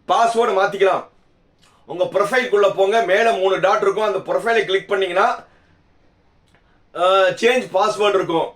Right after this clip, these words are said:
நீங்க அந்த சேஞ்ச் பாஸ்வேர்டு வச்சு நீங்களே வந்து பாஸ்வேர்டு மாத்திக்கலாம். சார், அது,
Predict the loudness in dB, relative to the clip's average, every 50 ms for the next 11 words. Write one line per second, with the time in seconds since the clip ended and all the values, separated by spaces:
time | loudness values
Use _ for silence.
0 | _ -12 -6 -2 -2 -2 -2 -2 -2 0 0 0 0 -2 -2 -2 0 0 0 0
1 | -2 -2 -2 -4 -4 -4 -2 -2 0 2 2 2 2 0 0 0 -2 -2 -2 0
2 | 0 0 0 -2 -4 -4 -2 -2 -2 -2 -2 -4 -4 0 0 0 0 0 -4 -10
3 | _ _ _ _ _ _ -20 _ _ _ _ _ _ -4 0 2 2 4 2 2
4 | 2 2 2 0